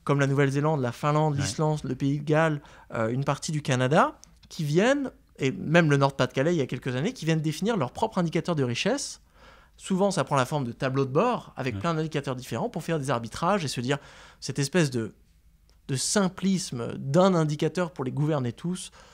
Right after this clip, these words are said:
Speaker 1: ça, c'est un ré-,
Speaker 2: <laughs>
Speaker 1: un récit, euh, du monde d'avant.
Speaker 2: Ouais. Ce qui est drôle, c'est que, donc, non seulement, euh,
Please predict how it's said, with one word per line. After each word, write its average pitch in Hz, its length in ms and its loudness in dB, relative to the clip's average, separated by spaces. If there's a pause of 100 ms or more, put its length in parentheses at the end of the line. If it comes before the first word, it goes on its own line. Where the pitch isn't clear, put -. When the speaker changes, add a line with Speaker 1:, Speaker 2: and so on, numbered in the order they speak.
(220)
Speaker 1:
ça, 151 180 -4
c'est 104 320 -8
un - 240 -6
ré-, 131 320 -2
Speaker 2:
<laughs> - 0 -
Speaker 1:
un 131 160 0
récit, 147 640 0
euh, 120 180 -4
du 127 120 -4
monde 127 200 -2
d'avant. 156 340 0 (120)
Speaker 2:
Ouais. 95 200 -4 (540)
Ce - 100 -16
qui 107 160 -6
est 104 100 -2
drôle, 110 300 -4
c'est 101 140 -12
que, 101 180 -8 (440)
donc, 101 240 -2
non 110 160 4
seulement, 113 640 4 (280)
euh, 90 500 2